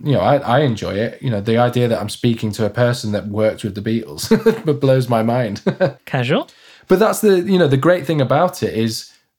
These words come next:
Speaker 1: the way that we've, what we've discussed today was their approach. You know, they didn't agonize over mic placements or anything like that. They just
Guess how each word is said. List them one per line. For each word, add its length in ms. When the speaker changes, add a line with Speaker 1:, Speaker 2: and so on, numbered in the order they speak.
Speaker 1:
the 80
way 200
that 140
we've, 320
what 200
we've 200
discussed 500
today 540
was 200
their 320
approach. 680
You 80
know, 140
they 160
didn't 380
agonize 500
over 220
mic 300
placements 640
or 220
anything 360
like 200
that. 220
They 100
just 220